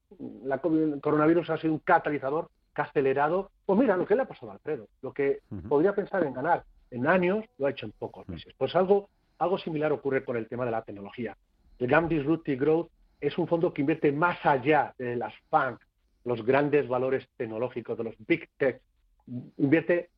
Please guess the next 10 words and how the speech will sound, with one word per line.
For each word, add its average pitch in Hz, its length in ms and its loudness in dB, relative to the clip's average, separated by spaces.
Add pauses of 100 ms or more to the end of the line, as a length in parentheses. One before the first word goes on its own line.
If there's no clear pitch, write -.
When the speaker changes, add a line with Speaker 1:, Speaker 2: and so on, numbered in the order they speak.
Speaker 1:
en 135 120 -4
otro 165 220 2
tipo 156 280 -2
de 135 180 2
compañías 147 640 -2
que 120 180 -4
van 131 220 -2
a 139 80 2
verse 143 220 0
beneficiados 135 760 2